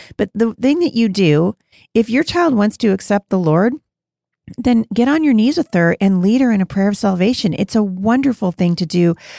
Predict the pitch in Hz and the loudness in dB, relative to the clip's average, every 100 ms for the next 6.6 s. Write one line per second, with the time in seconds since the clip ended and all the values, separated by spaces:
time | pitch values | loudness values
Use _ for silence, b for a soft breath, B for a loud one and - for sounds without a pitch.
0 | B - 190 190 185 - 240 226 - 185 | B -4 0 0 -2 -2 0 0 0 -2
1 | 170 175 202 180 185 175 190 165 151 180 | 0 0 0 0 -2 0 -2 -2 0 2
2 | 233 220 - 180 180 185 202 185 165 165 | 2 2 0 0 0 -2 -2 0 -2 -2
3 | - 202 220 196 165 - 180 180 196 185 | -2 -2 -2 0 -2 0 0 2 2 2
4 | 165 185 208 165 175 B B - 185 180 | 2 2 2 0 -4 B B -2 0 2
5 | 185 190 180 226 202 - 233 208 180 190 | 2 2 0 -2 -2 -2 0 0 0 2
6 | 214 - 226 208 185 | 2 2 2 4 2